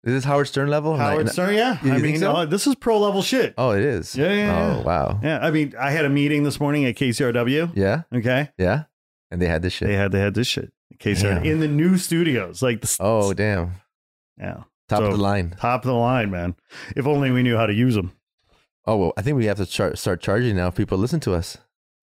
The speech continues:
Speaker 2: Uh, Patreon, here we come.
Speaker 1: Here we come. Subscribe and pay your fifteen ninety-nine introductory price
Speaker 2: <laughs>
Speaker 1: for Not Real Art before it becomes forty dollars and ninety-nine cents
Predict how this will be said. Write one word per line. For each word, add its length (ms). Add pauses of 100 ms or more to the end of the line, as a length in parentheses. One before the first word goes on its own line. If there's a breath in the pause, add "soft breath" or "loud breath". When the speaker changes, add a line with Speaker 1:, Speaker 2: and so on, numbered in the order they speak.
(160)
Speaker 2:
Uh, 140
Patreon, 560
here 120
we 140
come. 380
Speaker 1:
Here 100
we 80
come. 440 (340)
Subscribe 640 (400)
and 120
pay 140
your 380 (440)
fifteen 380
ninety-nine 720
introductory 600
price 540 (220)
Speaker 2:
<laughs> 200
Speaker 1:
for 100
Not 180
Real 160
Art 320 (720 loud breath)
before 300
it 80
becomes 560 (100)
forty 400
dollars 600 (480)
and 120
ninety-nine 380
cents 520